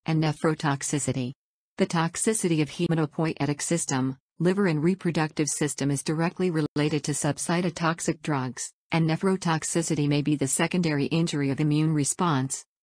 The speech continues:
caused by antibody. At present, traditional no-specific conjugation technology is often used in the development of A D C drugs,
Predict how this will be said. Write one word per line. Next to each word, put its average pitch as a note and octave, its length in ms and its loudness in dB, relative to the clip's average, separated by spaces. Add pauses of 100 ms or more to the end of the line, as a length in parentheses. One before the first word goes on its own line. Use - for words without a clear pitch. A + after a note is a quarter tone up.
(120)
caused F3 320 0
by C#3+ 140 0
antibody. D3 640 -2 (260)
At F3 160 0
present, D3 580 0 (180)
traditional F#3 560 2
no-specific D#3+ 680 -2
conjugation D3+ 760 0
technology D3 880 -2 (180)
is F3+ 220 -2
often F#3 340 2
used D#3 300 2
in D#3 80 2
the D3 80 2
development D3+ 680 0
of C#3+ 100 -4
A D#3 120 2
D E3 180 2
C D#3 240 0
drugs, B2+ 540 -6